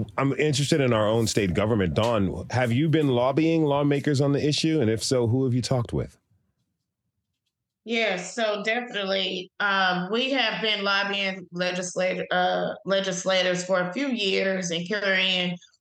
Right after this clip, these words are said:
Speaker 2: and had introduced legislation around voting rights restoration. And so we've talked to, um, a lot of them. Actually, this past year, we worked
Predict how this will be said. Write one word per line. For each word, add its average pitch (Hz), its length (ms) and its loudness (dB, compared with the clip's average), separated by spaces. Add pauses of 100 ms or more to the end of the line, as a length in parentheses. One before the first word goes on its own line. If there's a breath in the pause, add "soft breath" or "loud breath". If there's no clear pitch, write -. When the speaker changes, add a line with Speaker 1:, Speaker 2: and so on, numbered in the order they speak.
(160)
Speaker 2:
and 196 180 0
had 196 460 -2
introduced 185 960 -6
legislation 185 1000 -2
around 170 480 0
voting 180 260 0
rights 175 280 0
restoration. 175 840 -2 (600 loud breath)
And 196 360 0
so 214 320 0
we've 277 300 -2
talked 254 340 -2
to, 190 480 -2 (140)
um, 185 280 2
a 180 120 0
lot 185 260 2
of 180 140 -2
them. 180 400 0
Actually, 180 600 -4
this 185 280 -6
past 180 340 -2
year, 180 200 -2
we 180 120 -2
worked 175 380 -4